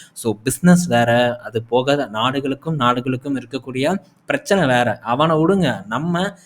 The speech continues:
இந்தியா and சைனா எலியும் பூனையுமா இருந்தது. ரெண்டு பேரும் பாத்தீங்கன்னா, கல்வான் பள்ளத்தாக்குல மாத்தி மாத்தி கையிலேயே சண்டை போட்டுட்டு இருந்தாங்க. ஆனா, இப்ப என்ன பண்ணிட்டு இருக்காங்க? அங்க போய் பாத்தீங்கன்னா,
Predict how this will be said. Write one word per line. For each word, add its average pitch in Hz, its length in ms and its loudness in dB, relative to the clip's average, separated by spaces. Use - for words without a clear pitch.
இந்தியா 190 420 0
and 160 240 -4
சைனா 120 360 -4
எலியும் 156 400 0
பூனையுமா 151 400 -2
இருந்தது. 117 320 -6
ரெண்டு 139 260 -4
பேரும் 156 240 -2
பாத்தீங்கன்னா, 139 420 -6
கல்வான் 139 440 -6
பள்ளத்தாக்குல 131 600 -4
மாத்தி 127 340 -2
மாத்தி 160 340 -4
கையிலேயே 220 480 2
சண்டை 151 260 -2
போட்டுட்டு 123 320 -2
இருந்தாங்க. 113 260 -4
ஆனா, 101 240 -8
இப்ப 151 180 -2
என்ன 185 160 0
பண்ணிட்டு 180 320 -4
இருக்காங்க? 107 380 -8
அங்க 147 240 -4
போய் 175 240 -2
பாத்தீங்கன்னா, 151 500 0